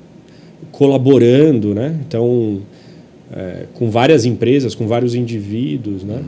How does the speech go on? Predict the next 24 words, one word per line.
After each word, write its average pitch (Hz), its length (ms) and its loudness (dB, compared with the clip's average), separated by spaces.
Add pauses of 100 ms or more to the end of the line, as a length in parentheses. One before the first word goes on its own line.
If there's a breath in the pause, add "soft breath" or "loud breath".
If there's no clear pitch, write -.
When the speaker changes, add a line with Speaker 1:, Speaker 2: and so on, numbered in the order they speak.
(360 loud breath)
Speaker 1:
Sua 104 140 -4
relação 110 240 -2
com 104 60 -4
a 101 40 -8
tua 104 100 -6
família, 135 560 0
né? 120 200 -6 (360)
Tem 135 120 -2
uma 151 200 0
coisa 139 240 -2
relacional, 135 960 -2
né? 110 180 -6 (1200 loud breath)
E 139 100 4
aí 135 140 4
também 120 480 0
depois 113 320 -2
tem 120 140 -4
uma 113 120 -2
questão 113 380 -6
de 107 220 -6
você 104 240 -8
olhar 104 200 -4
pra 107 140 -10
grana, 131 720 -2